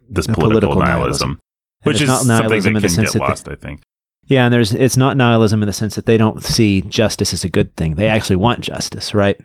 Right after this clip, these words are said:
Speaker 2: And it's hard for us as Americans to completely grasp what it's like to live in an unjust culture.
Speaker 1: Is it, Brandon?
Speaker 2: Right. It just is, it's like,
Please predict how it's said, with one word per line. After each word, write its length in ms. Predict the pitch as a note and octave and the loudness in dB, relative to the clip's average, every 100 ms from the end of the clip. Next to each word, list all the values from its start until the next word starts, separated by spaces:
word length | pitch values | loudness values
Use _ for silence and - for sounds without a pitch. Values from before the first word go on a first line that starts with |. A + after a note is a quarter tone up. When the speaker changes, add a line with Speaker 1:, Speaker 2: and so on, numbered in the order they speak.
| _ _ _ - - - - | _ _ _ -20 -20 -20 -4
Speaker 2:
And 100 | A2+ | -2
it's 80 | A2+ | 0
hard 220 | C3+ C#3+ | 0 0
for 100 | - | 2
us 140 | A#2+ G#2+ | 0 2
as 80 | G2+ | 0
Americans 580 | G2 G#2+ A2+ G2+ F#2+ - | 2 2 2 -2 -6 -6
to 100 | G2+ | -2
completely 760 | A2+ G#2+ B2+ B2+ G2+ F#2+ F#2 _ _ _ _ - | -2 0 0 2 2 0 0 _ _ _ _ -8
grasp 520 | G2+ G#2+ G#2+ G2+ - | 0 2 2 0 -2
what 160 | G#2+ G2 | -2 -2
it's 180 | F#2 - | -2 -2
like 260 | F#2+ F#2+ D2+ | 0 -2 -4
to 140 | G2 | -2
live 360 | F2+ F#2 G2+ E2+ | 0 2 2 0
in 120 | G#2+ | 0
an 100 | F#2 | 2
unjust 680 | F#2 F#2 F2+ E2+ E2 - - _ _ _ - | 2 0 -2 -4 -6 -8 -12 _ _ _ -4
culture. 440 | C3 G2+ A2 - _ _ _ - | -2 -2 -8 -18 _ _ _ -8
Speaker 1:
Is 240 | B3+ D#3 | -2 0
it, 100 | D#3 | 0
Brandon? 380 | C3+ D3+ D3 D3+ | 0 0 0 0
Speaker 2:
Right. 240 | B2+ F#2 F#2 - _ _ _ _ | -2 -4 -8 -20 _ _ _ _
It 60 | - | -4
just 280 | G#2 G#2+ - | 0 0 2
is, 140 | G2+ | 0
it's 240 | - A2 - | -2 -2 0
like, 380 | G#2+ - - | 0 -2 -14